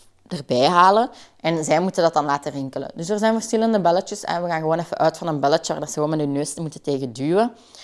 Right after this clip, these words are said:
Zo'n, ja, hotelbelletje kan dat zijn of een belletje aan een touwtje waar dat ze dan zo tegen duwen en dat dat dan heen en weer slingert.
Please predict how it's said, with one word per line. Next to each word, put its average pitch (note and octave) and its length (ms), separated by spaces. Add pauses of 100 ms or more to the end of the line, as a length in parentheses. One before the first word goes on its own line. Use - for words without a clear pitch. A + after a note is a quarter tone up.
(140)
Zo'n, D#3+ 280
ja, - 180
hotelbelletje F3+ 680
kan F3 200
dat E3+ 120
zijn E3+ 280
of D3 120
een C#3 120
belletje C#3+ 320
aan D3 80
een C3+ 140
touwtje C#3+ 340
waar D3 80
dat - 100
ze - 80
dan D3 140
zo C#3+ 100
tegen C#3 240
duwen D3 320
en C3+ 80
dat C#3 140
dat C#3 100
dan C3+ 200 (440)
heen D#3+ 180
en D3+ 160
weer A3 200
slingert. G#3 500